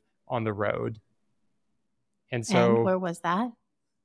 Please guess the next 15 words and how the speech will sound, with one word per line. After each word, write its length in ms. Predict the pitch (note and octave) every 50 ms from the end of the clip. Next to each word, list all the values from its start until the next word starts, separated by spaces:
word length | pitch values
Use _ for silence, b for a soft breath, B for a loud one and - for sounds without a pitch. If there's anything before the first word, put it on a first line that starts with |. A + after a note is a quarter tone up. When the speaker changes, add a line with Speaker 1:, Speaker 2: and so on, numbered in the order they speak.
| _ -
Speaker 1:
So 160 | - - C#3
that 140 | C3+ D#3 F3+
was 160 | F#3 F3+ E3
in 100 | E3 C#3
Canada. 640 | - - C#3+ C#3+ C#3+ B2+ G#2+ G#2+ G#2 A2 B2 C#3 C3+ C3
Um, 640 | B2+ A#2 A#2 A#2 A#2 A2+ A2+ A2+ A2+ A2 A2 A2+
I 120 | A2+ A#2+ A#2
went 260 | A#2+ C3+ C3+ C3 -
to 140 | - - B2+
university 540 | B2 A#2+ A#2+ A2 A#2+ A#2 - - A#2+ A#2 A#2
in 120 | A2+ A2+
London, 220 | A2+ A#2 A2 A2
Ontario, 640 | A#2 A2+ A2 - E3 E3 D#3 D3+ D3 D3 D3 D3 C#3+ b b b b b b _
but 140 | - B2+ A#2
we, 180 | A#2 A#2 A2+